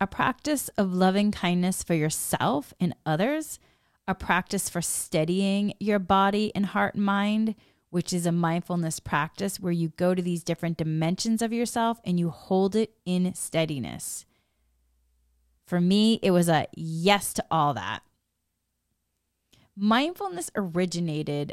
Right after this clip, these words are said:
from the ancient Eastern and Buddhist philosophy and dates back to around twenty-five hundred years. The concept of mindfulness was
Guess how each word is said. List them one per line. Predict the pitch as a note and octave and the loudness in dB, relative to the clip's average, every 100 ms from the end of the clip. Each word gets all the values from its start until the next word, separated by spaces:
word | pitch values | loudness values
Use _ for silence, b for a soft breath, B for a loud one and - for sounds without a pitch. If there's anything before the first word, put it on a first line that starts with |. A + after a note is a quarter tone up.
| - - | -12 -8
from | F3 D#3+ D#3 D#3+ - _ | -2 0 0 -2 -4 _
the | E3+ F3+ - | -8 -6 -2
ancient | G3+ G#3 - A3 - | -2 0 -2 -4 -4
Eastern | G3 F#3 - F3+ F3 | -2 -2 -2 -2 0
and | E3 D#3+ | 0 2
Buddhist | E3 E3 E3+ - - | 0 0 -2 -6 -10
philosophy | - D#3+ C3+ - - G#3 - | -4 -2 -2 -4 0 0 2
and | F3+ | 0
dates | F3 D3+ | 0 -2
back | - E3 E3 | 0 0 0
to | - | -2
around | F3+ E3 D#3 D#3+ - | 0 0 0 -2 -6
twenty-five | - F#3 E3+ E3+ D#3 | -2 0 0 -2 -4
hundred | D3 D3 B2+ | -4 -4 -4
years. | A2 C#2+ - - B B B | -6 -6 -10 -14 B B B
The | G#3 | -2
concept | - - C4 C#4+ D4+ - - - | -2 0 2 2 0 -4 -2 -4
of | E3+ | 0
mindfulness | D#3+ D#3+ - E3+ D#3+ - | 0 0 -2 -2 -2 -2
was | F3+ | -4